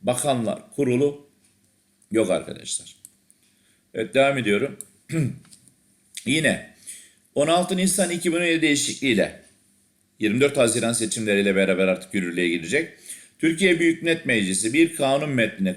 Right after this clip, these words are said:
kaçta kaç çoğunlukla aynen kabul ederse Cumhurbaşkanı onaylamak zorundadır. Üye tam sayısının salt çoğunluğu ile eğer arkadaşlar Türkiye Büyük Millet Meclisi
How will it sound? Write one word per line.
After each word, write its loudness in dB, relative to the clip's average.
kaçta 0
kaç -2
çoğunlukla 0
aynen 2
kabul 0
ederse 2
Cumhurbaşkanı 2
onaylamak 4
zorundadır. 0
Üye 4
tam 0
sayısının 2
salt 0
çoğunluğu 2
ile 0
eğer 2
arkadaşlar 0
Türkiye -2
Büyük -2
Millet -2
Meclisi -2